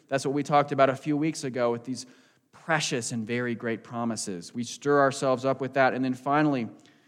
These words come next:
in relationships, right? We are like Peter. Peter, verse fifteen, is making every effort for the sake of these people. We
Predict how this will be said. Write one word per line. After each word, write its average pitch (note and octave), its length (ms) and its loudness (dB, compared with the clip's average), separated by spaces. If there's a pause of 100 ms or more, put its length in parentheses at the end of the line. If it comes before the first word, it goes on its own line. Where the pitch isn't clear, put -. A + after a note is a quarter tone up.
(220)
in C3+ 200 0
relationships, B2+ 920 2
right? C3 220 4
We C#3 240 2
are C3 180 4
like B2+ 380 2
Peter. C3+ 320 -2
Peter, C#3+ 600 0 (720)
verse D3 200 2
fifteen, D3 500 0
is A2+ 200 -2
making C3 640 2
every D#3 480 2
effort C#3+ 360 -2
for A#2+ 100 -14
the G#2+ 100 -12
sake A2 300 -8
of G2 80 -14
these G2 180 -14
people. - 380 -20 (2000)
We C#3+ 540 4